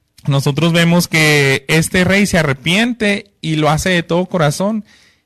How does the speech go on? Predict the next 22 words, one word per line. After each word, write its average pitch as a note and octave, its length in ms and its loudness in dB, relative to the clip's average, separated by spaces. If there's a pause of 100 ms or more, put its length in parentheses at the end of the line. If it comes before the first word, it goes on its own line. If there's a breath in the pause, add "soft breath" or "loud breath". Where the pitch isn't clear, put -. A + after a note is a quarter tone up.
y D3+ 160 0
logra G3+ 540 2
las E3 280 0
reformas E3 800 0
en C#3 120 -2
todo C#3 280 0
el D#3 100 -2
pueblo, D3+ 560 0
y C#3+ 140 -2
se C#3 180 0
dice D3+ 320 0
de E3 220 0
él, G#3 220 -2 (280)
de C3 220 -4
Josías, F3+ 540 -2
"No D#3+ 240 2
hubo B3+ 280 2
otro A3 280 0
rey G#3+ 320 0
antes F3 420 0
de E3+ 200 0
él G#3+ 120 -6